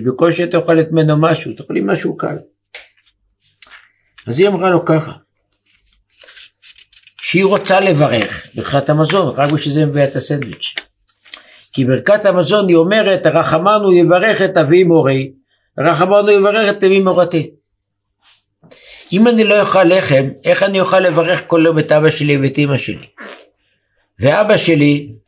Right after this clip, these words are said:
הרב אלישיב, ואמא שלי, הם גרים בירושלים, ואני גרה בבני ברק, אני לא יכול לצעוק כל יום לכבד אותם.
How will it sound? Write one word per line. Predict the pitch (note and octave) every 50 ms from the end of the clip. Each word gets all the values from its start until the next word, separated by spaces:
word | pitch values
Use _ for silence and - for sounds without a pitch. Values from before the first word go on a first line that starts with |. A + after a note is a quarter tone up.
| _ _ _ _ -
הרב | - B2 C3 D#3+ D#3+ D3+
אלישיב, | E3 D#3+ D#3+ E3 D#3 D3 - - A#2+ A#2 A2 A2+ - - _ _ _ _ _ _ _ _ _ _ _ _ _ _ _ _ _ _ _ _ _ -
ואמא | A#2+ E3 G3+ G#3 G3+ F3+
שלי, | - - D#3 C3+ C3 C3+ C3+ C3 B2 -
הם | C3 C#3 D#3
גרים | D3 D3 C#3 D#3 E3+ E3+
בירושלים, | D#3 D#3+ D#3 E3 D#3 E3+ D#3+ E3 G3 G3+ E3 G#2 D2+ - - _ _ _ _ _ _ _ _ _ _ -
ואני | G#2 B2 C3+ C#3+ D3+
גרה | C#3+ D#3+ D3+ D3 D#3
בבני | D3+ D3+ C#3+ C3+ E3 G3+ G#3
ברק, | E3+ C#3 A2+ G#2 A#2
אני | A#2+ C3+ D3+ D#3+
לא | G3
יכול | G#3 G#3+ G#3 G#3 F#3+
לצעוק | D#3+ C#3+ - - C#3 C3 -
כל | C3+ C3
יום | B2 B2 A#2+
לכבד | A#2 G#2+ - A2+ A2+ A#2+ A#2 -
אותם. | A2 A2 A2 B2+ C3